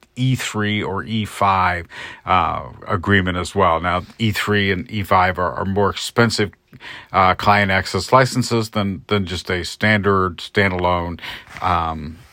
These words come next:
you know, I'm, I'm trying to, uh, you know, I'm trying to use Office at home,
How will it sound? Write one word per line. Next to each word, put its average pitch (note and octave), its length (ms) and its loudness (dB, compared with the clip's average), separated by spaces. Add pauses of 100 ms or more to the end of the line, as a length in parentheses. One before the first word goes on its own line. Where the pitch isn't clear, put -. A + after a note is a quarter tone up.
you F#2+ 120 -4
know, F2 180 -2
I'm, F#2+ 420 2 (200)
I'm F#2+ 180 -2
trying F#2+ 520 2
to, E2 500 -8 (120)
uh, D#2 340 -8 (500)
you F#2+ 80 -4
know, E2+ 60 -4
I'm F#2+ 180 -4
trying F#2+ 400 2
to - 160 -8
use F2 260 -6
Office F2 460 2
at F2 80 0
home, D#3 360 2